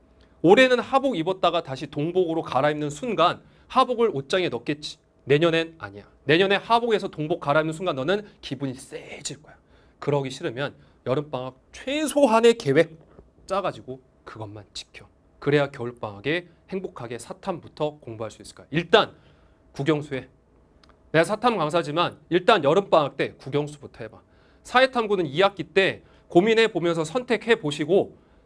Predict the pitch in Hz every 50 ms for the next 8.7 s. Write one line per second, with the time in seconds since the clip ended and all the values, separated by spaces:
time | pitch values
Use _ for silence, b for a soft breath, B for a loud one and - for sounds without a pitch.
0 | b _ - 247 254 254 - - 262 240 180 - 160 170 170 214 208 196 - 185
1 | 170 156 - - 147 143 147 - 139 156 180 185 180 247 247 - 262 185 147 143
2 | 160 156 - 180 214 214 - 233 226 233 226 - - - _ _ - - 147 135
3 | 160 170 147 120 117 127 120 117 - - 202 208 208 208 _ _ _ - 123 131
4 | 135 - - 110 104 - - 104 - - - 107 98 - _ - - 131 127 123
5 | - - - - - 143 127 131 123 104 - _ _ _ _ - - 175 190 190
6 | 190 190 185 - _ _ _ - - 117 123 131 131 - 120 110 98 95 98 113
7 | 123 113 98 92 90 90 - - - - 92 _ _ _ _ _ _ _ _ _
8 | - 120 120 123 127 127 135 127 117 101 95 90 95 95